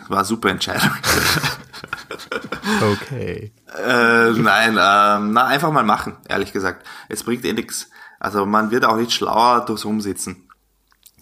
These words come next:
Speaker 1: Und ja. Ja.
Speaker 2: Ja, das
Speaker 1: Punkt.
Speaker 2: ist sehr, sehr kurz gefasst. Du hast dann ja irgendwann mal aufgehört in der Agentur und,
Speaker 1: Mhm.
Speaker 2: äh, da auf dem Weg dahin ist ja auch, äh, ein bisschen was passiert. Also was war denn da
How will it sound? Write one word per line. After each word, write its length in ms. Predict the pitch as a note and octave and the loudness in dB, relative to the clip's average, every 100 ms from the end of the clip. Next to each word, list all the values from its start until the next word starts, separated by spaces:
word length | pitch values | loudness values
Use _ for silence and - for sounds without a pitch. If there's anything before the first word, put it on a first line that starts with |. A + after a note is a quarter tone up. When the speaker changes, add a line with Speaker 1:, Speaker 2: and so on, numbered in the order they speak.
| - | -6
Speaker 1:
Und 540 | A2 G2+ F#2+ F#2 - - _ _ _ _ | -2 0 -2 -6 -12 -16 _ _ _ _
ja. 260 | G2+ - - - _ _ _ _ _ _ _ _ _ - | -10 -10 -10 -20 _ _ _ _ _ _ _ _ _ -10
Ja. 240 | G2 - _ _ _ _ - | -10 -10 _ _ _ _ 0
Speaker 2:
Ja, 120 | F#2+ | 0
das 140 | E2+ | 0
Speaker 1:
Punkt. 180 | G#2 A2 | -2 -2
Speaker 2:
ist 220 | - - _ - | -6 -14 _ -6
sehr, 280 | G2+ G#2 G2+ | -2 -2 -2
sehr 140 | G#2 | -4
kurz 240 | G2+ A2 - | -4 -6 -8
gefasst. 440 | G#2 - G#2 - _ _ - | -8 -6 -6 -8 _ _ 0
Du 100 | D3 | 2
hast 120 | E3+ | 4
dann 80 | E3+ | 4
ja 80 | - | 4
irgendwann 320 | E3+ D#3 C#3 | 4 4 2
mal 80 | - | 2
aufgehört 540 | F#3+ - B2 A2+ G2+ | 2 2 2 2 2
in 100 | G2 | 0
der 100 | F#2+ | -2
Agentur 680 | G2+ G#2+ G#2 - G2+ A#2+ G#3 - - - | 0 -2 -2 -4 -2 -2 -4 -10 -20 -4
und, 580 | B2+ A#2+ A#2 A2+ A2+ A2+ | 2 4 4 2 2 0
Speaker 1:
Mhm. 40 | D3+ - - | -2 -6 -4
Speaker 2:
äh, 220 | A2+ A2+ G#2 | 0 0 0
da 240 | A#2+ A2+ | 0 2
auf 140 | A2 | 0
dem 180 | - A#2+ | 0 0
Weg 160 | C#3 D3+ | 0 2
dahin 340 | A#2 C3 D3+ | 2 2 0
ist 160 | - - | -2 0
ja 200 | C3+ A2+ | 0 2
auch, 380 | A#2+ B2 - - | 2 0 -4 -2
äh, 100 | A#2+ | -2
ein 80 | B2 | 0
bisschen 220 | D3 C#3 | 0 0
was 120 | B2+ | 0
passiert. 560 | B2 - F3 C#3+ F2+ G#2+ | -2 -2 2 4 2 -2
Also 240 | G#2 G2+ | -4 -2
was 160 | A2 A2 | -4 0
war 140 | C3 | -2
denn 120 | C3 A2+ | 0 0
da 420 | G#2+ G#2+ G#2+ | 2 2 0